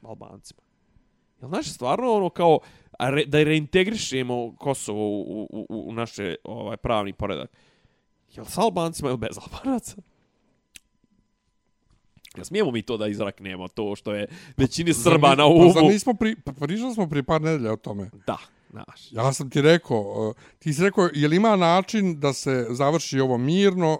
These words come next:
Speaker 2: i dobro?” Ja sam rekao, „Ima, tako što će se Albanci preko noći predomisliti.”
Speaker 1: Predomisliti ili iseliti.
Speaker 2: Tako je.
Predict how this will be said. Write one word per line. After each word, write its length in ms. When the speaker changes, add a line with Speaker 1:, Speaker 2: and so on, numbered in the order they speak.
Speaker 2:
i 80
dobro?” 520
Ja 160
sam 160
rekao, 360
„Ima, 500
tako 300
što 160
će 140
se 140
Albanci 500
preko 240
noći 240
predomisliti.” 640
Speaker 1:
Predomisliti 600
ili 180
iseliti. 600
Speaker 2:
Tako 300
je. 160